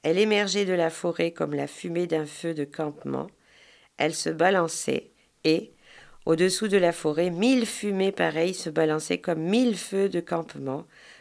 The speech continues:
comme si tous les nomades du monde campaient dans les bois. C'était seulement le printemps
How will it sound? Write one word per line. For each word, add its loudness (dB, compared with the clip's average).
comme 0
si -8
tous 0
les 4
nomades 4
du -6
monde 0
campaient -2
dans 2
les 0
bois. -8
C'était -6
seulement 4
le 4
printemps -4